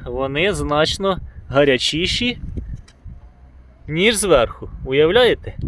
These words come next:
А тепер дивимося, чи є різниця між панелями по температурі. Сорок чотири. Ну, в принципі, немає.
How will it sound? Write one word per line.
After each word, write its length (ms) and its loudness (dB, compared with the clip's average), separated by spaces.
А 40 -10
тепер 340 -4
дивимося, 440 0
чи 120 2
є 160 6
різниця 480 0
між 220 0
панелями 560 2
по 140 -4
температурі. 760 -2
Сорок 500 -2
чотири. 880 -4
Ну, 320 -6
в 40 -16
принципі, 500 -2
немає. 560 -2